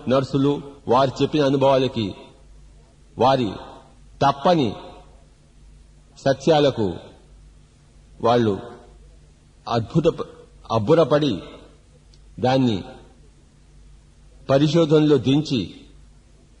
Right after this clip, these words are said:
ధృవీకరించడం, ఇవన్నీ కూడాను జరిగాయి. అంటే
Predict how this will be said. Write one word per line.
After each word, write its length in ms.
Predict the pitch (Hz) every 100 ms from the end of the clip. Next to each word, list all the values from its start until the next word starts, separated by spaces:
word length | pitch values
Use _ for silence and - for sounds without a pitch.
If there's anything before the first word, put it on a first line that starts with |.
| _ - - -
ధృవీకరించడం, 880 | 110 160 202 196 156 143 139 123 123 - -
ఇవన్నీ 320 | 107 131 147
కూడాను 320 | 147 123 117 123 - -
జరిగాయి. 420 | - 101 98 78 - - - - - - - - - - - - - -
అంటే 260 | 127 170